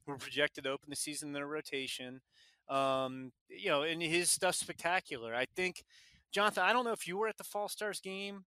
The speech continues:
where we saw him hit a hundred four miles an hour. I, I, I was there. I can't remember if we both were. Uh, Pete Alonso also homered off a hundred three mile an hour fastball off Pearson in the same game. But, I mean, he,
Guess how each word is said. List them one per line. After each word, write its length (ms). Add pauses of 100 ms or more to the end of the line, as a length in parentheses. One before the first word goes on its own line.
(140)
where 140
we 100
saw 240
him 80
hit 140
a 20
hundred 260
four 220
miles 320
an 80
hour. 320
I, 140 (220)
I, 40
I 300
was 160
there. 160
I 60
can't 200
remember 240
if 100
we 60
both 340
were. 240 (560)
Uh, 200
Pete 120
Alonso 360
also 240
homered 260
off 160
a 60
hundred 280
three 200
mile 180
an 80
hour 260
fastball 380
off 100
Pearson 300
in 40
the 20
same 260
game. 380
But, 160
I 40
mean, 280
he, 340